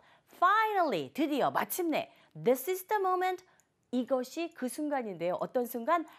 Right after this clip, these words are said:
I reached the end of Europe 했습니다. 여기서 동사 reach는요, R I C H. 소리가 비슷한 것 같지만 장음과 단음의 차이죠. reach, 조금 길게 발음하시면 됩니다.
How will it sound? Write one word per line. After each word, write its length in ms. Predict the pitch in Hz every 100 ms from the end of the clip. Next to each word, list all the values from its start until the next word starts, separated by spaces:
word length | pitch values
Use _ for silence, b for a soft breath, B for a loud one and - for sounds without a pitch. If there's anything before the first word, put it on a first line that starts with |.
| B
I 380 | 170 165 156 156
reached 800 | 151 147 196 381 330 - - -
the 220 | 160 147 220
end 300 | 247 269 294
of 100 | 262
Europe 460 | 190 226 170 - -
했습니다. 500 | - 208 147 - - B B B
여기서 480 | 180 226 294 269 -
동사 480 | 226 240 240 254 -
reach는요, 880 | 165 220 254 - 262 220 302 262 120 B B B
R 460 | 185 220 254 262 254 _ -
I 420 | 208 220 233 240
C 400 | - - 320 294
H. 680 | 202 240 240 - - - - _ _ _ _ _
소리가 420 | - - 523 466 -
비슷한 340 | 233 226 277
것 100 | 269
같지만 520 | 180 165 202 294 190
장음과 600 | - - 196 240 233 302
단음의 500 | - - 190 240 175
차이죠. 560 | - - 277 175 240 262 B B B
reach, 560 | 170 262 269 - - - -
조금 260 | 170 151 -
길게 580 | 220 226 220 302 339
발음하시면 540 | - 170 165 135 - 143
됩니다. 420 | 165 147 135 139